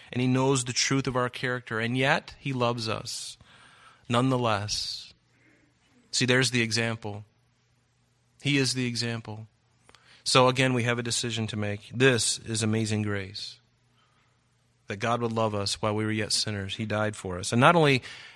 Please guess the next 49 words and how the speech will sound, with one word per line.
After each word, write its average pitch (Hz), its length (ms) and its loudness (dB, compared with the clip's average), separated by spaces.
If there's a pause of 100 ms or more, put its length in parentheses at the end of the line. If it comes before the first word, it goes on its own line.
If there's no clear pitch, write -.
(200)
did 127 120 2
he 117 80 2
care 131 280 2
for 110 180 -2
us, - 100 -4
but 113 120 -4
he 110 100 -2
died 110 300 0
for 95 240 -6
us 90 140 -4
so 110 160 0
that 107 120 -4
we 120 100 -2
wouldn't 113 240 -2
have 110 180 0
eternal 127 380 -2
separation 110 880 0
forever. 113 800 0
Forever. 139 640 4 (1300)
I 113 80 -2
love 117 240 6
that. 98 320 -2 (400)
Let's 123 140 2
go 147 100 6
on 135 100 10
to 131 60 6
verse 127 220 6
twenty-one 123 420 6
in 120 60 4
our 113 100 6
text. 120 340 2
He 120 60 -2
says, 123 200 2
"And 127 120 8
this 160 140 8
commandment 151 440 8
we 135 120 2
have 151 240 10
from 120 180 0
him, 127 360 4 (440)
that 131 140 4
he 180 240 10
who 180 160 8
loves 156 320 8
God 156 360 10
must 131 360 6
love 139 320 6
his 139 220 2
brother 131 460 4